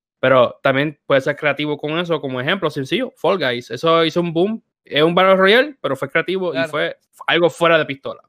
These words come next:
Speaker 1: y
Speaker 2: Sí,
Speaker 1: lo hizo,
Speaker 2: sí.
Speaker 1: y lo hizo bien.
Speaker 2: Lo que pasa es que, claro,
Speaker 1: Solamente.
Speaker 2: Call of Duty está difícil, porque, pero eso sería para otro juego, que Call of Duty es first person shooter, o sea, hay pistola, <laughs> punto, no hay más break, pero otro juego, como dice Benji,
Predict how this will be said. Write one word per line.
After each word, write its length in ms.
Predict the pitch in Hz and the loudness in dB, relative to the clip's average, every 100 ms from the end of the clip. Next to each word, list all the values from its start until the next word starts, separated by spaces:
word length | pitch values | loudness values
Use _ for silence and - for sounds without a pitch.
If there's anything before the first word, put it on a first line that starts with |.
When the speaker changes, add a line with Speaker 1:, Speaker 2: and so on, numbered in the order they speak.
| _ | _
Speaker 1:
y 160 | 139 | -8
Speaker 2:
Sí, 60 | 127 | -6
Speaker 1:
lo 60 | |
hizo, 60 | 127 131 | -8 -10
Speaker 2:
sí. 60 | |
Speaker 1:
y 40 | 127 | -10
lo 80 | 123 | -10
hizo 140 | 135 | -8
bien. 180 | 120 104 - | -12 -14 -10
Speaker 2:
Lo 80 | |
que 20 | 185 | -6
pasa 160 | 247 | -4
es 80 | 202 | -6
que, 60 | 180 | -10
claro, 320 | 160 - 180 | _ -12 -6
Speaker 1:
Solamente. 260 | 240 202 202 | -4 -4 -8
Speaker 2:
Call 140 | 165 | -10
of 60 | 151 | -12
Duty 80 | 160 | -16
está 160 | 185 | -14
difícil, 500 | 180 170 175 151 131 _ _ | -14 -14 -20 -20 _ _ _
porque, 420 | 131 123 123 117 _ | _ _ _ _ _
pero 140 | - 135 | -20 -20
eso 140 | 143 | -18
sería 260 | 160 180 180 | -10 -8 -6
para 80 | 160 | -6
otro 160 | 165 | -6
juego, 240 | 156 151 127 | -8 -8 -10
que 60 | |
Call 80 | 135 | -14
of 80 | 127 | -14
Duty 140 | 143 | -14
es 140 | 156 _ _ _ | -18 _ _ _
first 220 | 151 - | -18 -16
person 220 | 156 147 | -18 -18
shooter, 220 | 127 160 120 | -18 -16 -16
o 40 | |
sea, 120 | 123 | -18
hay 80 | 127 | -20
pistola, 380 | - _ 143 123 | -20 _ -18 -16
<laughs> 140 | 139 131 | _ _
punto, 60 | 131 | -20
no 60 | 135 | -20
hay 100 | 139 | -20
más 140 | 143 | -20
break, 180 | 139 139 | -20 -20
pero 220 | 127 123 | -20 -20
otro 220 | 127 175 | -20 -16
juego, 240 | 170 190 170 | -10 -8 -10
como 180 | 156 156 | -14 -20
dice 180 | 151 | -18
Benji, 320 | 151 147 123 | -18 -18 _